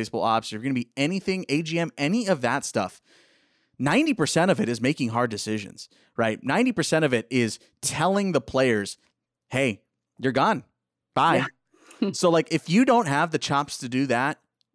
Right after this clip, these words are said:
Speaker 1: you can't make it in the industry. That's just period. That's just, that's the job. So I, I don't see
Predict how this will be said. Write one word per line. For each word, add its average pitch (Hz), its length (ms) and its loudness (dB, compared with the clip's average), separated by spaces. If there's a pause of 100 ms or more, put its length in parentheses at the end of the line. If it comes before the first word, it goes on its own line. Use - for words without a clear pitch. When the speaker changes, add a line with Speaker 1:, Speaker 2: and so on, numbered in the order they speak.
Speaker 1:
you 143 120 -4
can't 156 260 0
make 135 160 0
it 113 80 0
in 110 80 -2
the 104 140 -4
industry. - 500 -6
That's 123 160 0
just - 180 -6
period. 151 360 0
That's 113 160 -4
just, - 180 -4 (240)
that's - 300 -2
the 151 120 0
job. 123 440 -2 (480)
So 123 560 2 (100)
I, - 80 -8 (140)
I 139 140 2
don't 202 220 2
see 170 580 -2